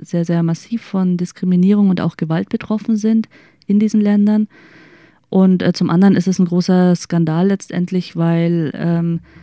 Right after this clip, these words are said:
letztlich der Antiziganismus hier in Deutschland eine schreckliche Geschichte hat und hier nach wie vor jetzt, ähm, in diesen, in diesen Abschiebelagern sehr massiv, ähm, insbesondere Roma,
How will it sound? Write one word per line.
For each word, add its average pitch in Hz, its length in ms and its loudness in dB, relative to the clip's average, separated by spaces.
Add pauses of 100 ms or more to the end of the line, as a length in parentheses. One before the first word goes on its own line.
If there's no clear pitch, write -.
(180)
letztlich 170 300 -4
der - 100 -4
Antiziganismus 180 920 0
hier 196 360 0
in 170 140 -2
Deutschland 185 800 -2
eine 165 540 0 (460)
schreckliche 175 440 -2
Geschichte 196 500 -2
hat 196 200 0 (540)
und 175 120 -4
hier 180 120 0
nach 165 260 0
wie 175 80 0
vor 165 320 -4
jetzt, 160 500 -6
ähm, 165 380 -2
in 160 220 -4
diesen, 160 720 -2 (560)
in 170 120 -6
diesen 156 180 -6
Abschiebelagern 165 840 -2
sehr 160 240 -4
massiv, 160 560 -6
ähm, 160 600 -4
insbesondere 165 540 -8
Roma, 165 420 -6